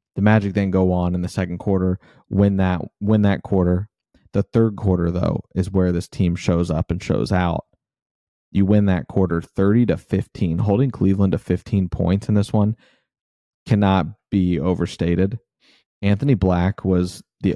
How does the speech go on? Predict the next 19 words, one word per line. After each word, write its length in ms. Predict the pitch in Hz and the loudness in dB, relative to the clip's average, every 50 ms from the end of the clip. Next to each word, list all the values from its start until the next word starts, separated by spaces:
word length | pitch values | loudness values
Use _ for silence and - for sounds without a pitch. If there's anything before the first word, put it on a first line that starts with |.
| - - | -2 -4
in 140 | 90 95 | -2 -2
my 160 | 95 85 87 90 | 0 0 0 -2
opinion, 380 | 87 - 104 95 98 98 95 | -2 0 0 0 2 0 0
maybe 220 | 92 85 87 90 90 | 0 0 0 0 -2
the 160 | 87 82 73 | -2 -2 -2
underappreciated 1200 | 62 82 87 90 87 92 90 82 85 - _ - - 95 - - - 107 101 110 110 113 113 123 - - _ _ _ _ _ _ _ - | -2 -4 -4 -2 -2 -2 -2 -2 -4 -6 _ -4 -4 -4 -4 -2 0 0 2 2 2 2 0 -2 -6 -12 _ _ _ _ _ _ _ -4
player 320 | - 117 113 110 110 113 | 0 2 2 2 2 2
of 160 | 107 107 107 | 0 0 0
this 160 | 120 117 - - | 0 -2 -2 0
game 220 | 120 120 123 120 | 0 0 0 0
because 280 | 101 90 - 98 - - | 0 0 0 -2 -2 0
in 140 | 98 104 | 0 0
that 180 | 104 98 82 - | 2 2 0 0
third 220 | - 92 92 85 | -2 -2 -2 -2
quarter, 380 | - - 95 95 95 92 95 - - _ _ _ _ _ _ _ _ _ _ _ _ | -4 -2 0 2 2 2 2 0 -4 _ _ _ _ _ _ _ _ _ _ _ _
he 120 | - 117 | 0 2
has 180 | 110 101 90 - | 2 2 0 -2
three 220 | - 98 95 87 | -4 -2 -2 -2
steals. 540 | - - - 80 64 52 - - - - - | -2 -2 -2 -2 -2 -2 -6 -8 -12 -16 -20